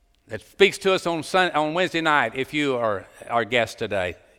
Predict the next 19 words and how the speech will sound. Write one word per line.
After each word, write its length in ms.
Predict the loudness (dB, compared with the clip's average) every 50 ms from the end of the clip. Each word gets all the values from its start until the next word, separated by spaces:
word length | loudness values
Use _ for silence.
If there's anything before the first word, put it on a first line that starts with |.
| _ _
He 300 | _ _ 0 2 4 4
is 140 | 4 4 2
a 80 | -2 -6
Jew 260 | -2 0 2 2 4
by 200 | 4 4 4 4
birth, 540 | 4 2 2 2 2 0 -4 -10 -18 -20 -20 _ _ _ _ _ _ _ _ _ _ _ _ _ _ _ _ _ _ _ _ _ _ _ _ _ _ _ _ _ _ _ _ _ _ _ _ _ -10
and 160 | -8 -4 0
he 80 | 0 0
is 120 | 0 0
a 60 | -2
born-again 640 | -6 -4 -2 -2 -2 -2 -4 -4 -4 -4 -4 -6 -10
Jew. 260 | -12 -12 -12 -12 -12 -16 -20 -20 _ _ _ _ _ _ _ _ _ _ _ _ _ _ _ _ _ _ _ _ _ _ _ _ _ _ _ _ _ _ _ _ _
We're 180 | -4 0 2 4
all 280 | 4 6 4 4 2 -2
Jews 380 | -4 -4 -6 -4 -6 -6 -10
if 100 | -10 -10
we've 120 | -10 -8 -8
been 180 | -8 -10 -10
saved. 580 | -8 -6 -4 -4 -4 -4 -4 -8 -10 -14 -18